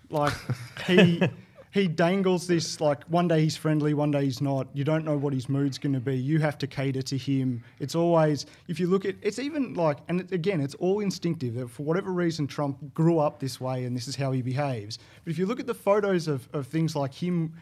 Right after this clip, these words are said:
Speaker 1: next to Justin Trudeau, Trump's leaning back, he's leaning away, he's in a strong posture. And then you've got Trudeau, legs crossed, leaning towards him. Trump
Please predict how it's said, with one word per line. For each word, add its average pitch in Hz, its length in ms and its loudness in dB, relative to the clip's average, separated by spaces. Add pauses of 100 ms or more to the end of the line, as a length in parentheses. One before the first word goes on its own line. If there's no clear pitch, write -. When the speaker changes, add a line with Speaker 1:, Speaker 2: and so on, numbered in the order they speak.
(120)
Speaker 1:
next 160 260 -4
to 160 80 -4
Justin 147 380 -4
Trudeau, 143 420 -2 (340)
Trump's 185 400 -2
leaning 165 320 0
back, 123 360 -6
he's 131 180 -4
leaning 156 340 2
away, 135 400 -4
he's 139 220 -4
in 147 80 -2
a 135 60 -2
strong 160 680 -2
posture. 139 460 -4 (440)
And 139 400 -2
then 156 160 0
you've 147 160 -2
got 143 240 -2
Trudeau, 156 480 0 (200)
legs 151 300 0
crossed, 139 440 -2 (220)
leaning 156 340 4
towards 143 440 -2
him. - 300 -12
Trump 196 320 -2